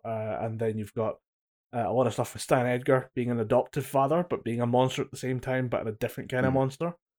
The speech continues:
Speaker 1: There's a whole lot of issues, like, the theme of fatherhood has been running through the entire season, and it's all setting up for how does Homelander, someone who desperately needs a family and a father figure,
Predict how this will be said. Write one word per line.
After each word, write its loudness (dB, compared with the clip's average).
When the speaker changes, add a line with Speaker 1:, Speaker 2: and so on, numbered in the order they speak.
Speaker 1:
There's -2
a -2
whole 4
lot 8
of 0
issues, -2
like, 0
the 0
theme -2
of 0
fatherhood 2
has -2
been -2
running 2
through -8
the -2
entire -4
season, -6
and 2
it's -2
all 6
setting -2
up -2
for 4
how 2
does -8
Homelander, 4
someone -4
who -2
desperately 2
needs -6
a -4
family 0
and -2
a -8
father 2
figure, -6